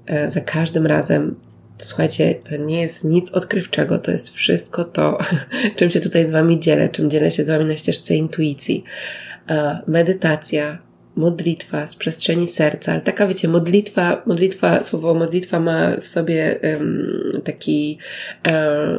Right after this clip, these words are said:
ładunek religijny, natomiast w momencie, kiedy ja się modlę, to jest po prostu rozmowa.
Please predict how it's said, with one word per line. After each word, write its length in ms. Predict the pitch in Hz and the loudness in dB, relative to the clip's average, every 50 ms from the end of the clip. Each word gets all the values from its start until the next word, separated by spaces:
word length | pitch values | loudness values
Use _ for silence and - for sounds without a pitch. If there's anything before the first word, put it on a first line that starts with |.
| - - | -4 -2
ładunek 420 | 151 156 156 151 165 165 160 - | 0 0 2 2 2 0 0 0
religijny, 720 | - 156 156 151 151 156 190 214 208 180 160 151 151 160 - - | 0 -2 0 -2 -2 2 4 4 4 4 4 2 0 0 -2 -2
natomiast 600 | 165 160 160 - 160 165 160 156 - - - - | -2 -2 0 -2 -2 -2 -2 -4 -6 -12 -16 -8
w 40 | - | -4
momencie, 300 | 170 170 170 170 170 170 | 0 2 2 0 0 -2
kiedy 220 | - 170 151 156 | -4 -2 -2 2
ja 180 | 160 185 220 214 | 2 2 0 0
się 160 | - - 170 | -2 -2 0
modlę, 480 | 156 151 151 147 - 135 - - - - - - - - - - _ _ _ _ _ _ _ _ - | 2 2 2 0 0 -2 -2 -2 -4 -8 -12 -20 -20 -20 -20 -20 _ _ _ _ _ _ _ _ -2
to 80 | 196 | -2
jest 160 | 196 196 - | -2 -2 -4
po 60 | - - | -8 -8
prostu 320 | - - 202 - - 202 | -6 -6 -4 0 2 4
rozmowa. 680 | 196 202 180 190 202 220 202 170 151 - - - - | 4 6 6 6 6 6 6 4 2 0 -2 -4 -6